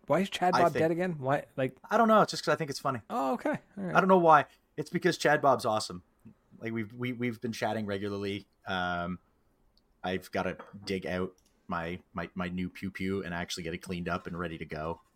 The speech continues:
Speaker 2: 'cause I just haven't had time to sit and, and fuck with it, my F S C. Oh, we should just do that this weekend. Bring it with us.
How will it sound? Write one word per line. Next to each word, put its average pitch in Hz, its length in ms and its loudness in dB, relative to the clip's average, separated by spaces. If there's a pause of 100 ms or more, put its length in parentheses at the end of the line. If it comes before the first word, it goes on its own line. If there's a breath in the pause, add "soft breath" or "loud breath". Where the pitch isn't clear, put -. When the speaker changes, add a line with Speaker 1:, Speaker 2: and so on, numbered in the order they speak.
Speaker 2:
'cause 90 100 -6
I 80 80 -6
just 87 260 -6 (140)
haven't 85 320 -4
had 80 200 -6
time 78 260 -6
to 78 80 -6
sit - 340 -2
and, 76 340 -8 (720)
and 87 180 -4
fuck 82 200 -4
with 82 120 -6
it, 107 120 -4
my 87 120 -2
F 87 140 0
S 87 140 0
C. 92 200 -4 (2750 loud breath)
Oh, - 360 12 (140)
we 117 120 -10
should - 140 -12
just 151 180 4
do 135 100 6
that 131 160 6
this - 140 0
weekend. 120 340 2 (1500)
Bring 156 160 10
it 123 80 6
with 135 240 8
us. - 540 4